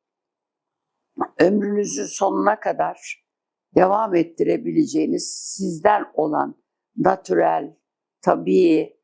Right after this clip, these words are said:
efendi, düzgün davranışlar. Başkasının yanında kavga etmek, bağıra bağıra konuşmak, hapşırmak, burnunu temizlemek,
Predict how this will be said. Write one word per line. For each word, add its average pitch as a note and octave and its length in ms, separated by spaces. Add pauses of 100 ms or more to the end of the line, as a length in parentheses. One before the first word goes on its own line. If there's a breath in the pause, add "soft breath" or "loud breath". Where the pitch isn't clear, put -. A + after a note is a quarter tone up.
efendi, E3 800
düzgün E3 540
davranışlar. - 760 (640)
Başkasının F#3 540
yanında F3 600 (260)
kavga D#3 340
etmek, - 580 (440)
bağıra D3 360
bağıra F3 340
konuşmak, F3+ 720 (420)
hapşırmak, - 1000 (400)
burnunu F3+ 520
temizlemek, E3+ 800